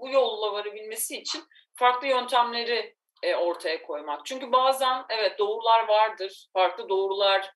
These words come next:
olabilir, evet. Çünkü, e, gözle gördüğünüzün doğru olmadığını düşünmemeniz için bir sebep yoktur. Yani hele bugün dijital bir çağda ve dijital bir ortamda işte deepfake gibi teknolojilerden bahsediyoruz.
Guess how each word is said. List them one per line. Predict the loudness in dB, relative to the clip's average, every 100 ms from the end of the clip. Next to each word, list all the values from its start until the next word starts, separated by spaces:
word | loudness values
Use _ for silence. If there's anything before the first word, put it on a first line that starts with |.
| _ -4
olabilir, | 0 0 -2 -6 -6 -10 -8
evet. | -6 -4 -6 -10 -20 -20 -20 _
Çünkü, | -10 -8 -2 -2 -2 -8 _
e, | -2
gözle | 0 2 2 0
gördüğünüzün | -2 0 0 0 -10 -12 -12 -10 -6
doğru | -4 -2
olmadığını | -2 -2 -2 -2 -8 -12
düşünmemeniz | -12 -10 -8 -6 -4 -6 -8
için | -12 -10
bir |
sebep | -6 0 0 0 -2
yoktur. | -4 -4 -12 -18 -12 0
Yani | 0 0 -4 -8 _ _
hele | -2 -2 -2
bugün | -6 -8 -8
dijital | -10 0 2 2 -2
bir | -8
çağda | -4 -4 -4
ve | -6 -8
dijital | -6 2 2
bir | 2
ortamda | 0 -2 -2 -4 -4 -8 -10 -10 _ _ -12
işte | -10 -6
deepfake | -6 -2 0 0
gibi | -2 -6
teknolojilerden | -2 -2 -2 -2 4 4 4 2
bahsediyoruz. | 4 2 0 -6 -6 -6 -8 -12